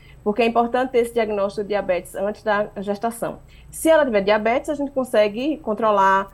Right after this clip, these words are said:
ajudá-la com dieta, com atividade física ou com remédio, a depender do tipo da diabetes, no caso até uso de insulina, se for o caso. Mas ela tendo esse controle, ela consegue atingir o que a gente chama de nível glicêmico, que é a taxa da glicose tá dentro da normalidade. Isso é fundamental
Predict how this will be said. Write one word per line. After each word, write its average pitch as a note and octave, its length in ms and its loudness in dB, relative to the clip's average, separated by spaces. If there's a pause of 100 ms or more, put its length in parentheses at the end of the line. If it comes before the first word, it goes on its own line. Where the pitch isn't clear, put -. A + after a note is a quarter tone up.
(120)
ajudá-la G3+ 440 -2
com G3+ 180 -6
dieta, F#3+ 400 2
com F#3+ 80 -8
atividade G3 480 -4
física G#3 420 -6
ou G#3+ 60 0
com A3 80 -4
remédio, F#3 420 0
a F#3+ 40 -2
depender F#3 320 -4
do E3+ 100 -12
tipo G3+ 320 -6
da F3+ 100 2
diabetes, D#3+ 640 0
no E3+ 60 -12
caso E3 320 -4
até F3 280 -2
uso F3 220 -6
de F3+ 80 -4
insulina, F3 480 -4
se F3 100 -12
for E3 100 -2
o D#3+ 60 -4
caso. E3+ 460 -2 (300)
Mas G3+ 180 2
ela A3 140 2
tendo C#4 260 4
esse D4 160 0
controle, G#3+ 420 0
ela A3 120 -2
consegue A#3 520 -2
atingir A3 680 -4
o A3 80 -10
que A3 80 -2
a G#3+ 40 2
gente A3 160 -2
chama G#3 260 0
de G3+ 220 -4 (240)
nível B3 400 2
glicêmico, A3+ 680 -2
que A#3 120 -4
é G#3+ 60 4
a G#3 160 4
taxa A3+ 420 0
da A#3 120 -2
glicose G3+ 640 -4
tá G#3 200 -6
dentro B3+ 460 -2
da B3+ 120 -4
normalidade. G#3+ 720 -4
Isso F#3 140 -8
é G3 60 -4
fundamental C#4 920 0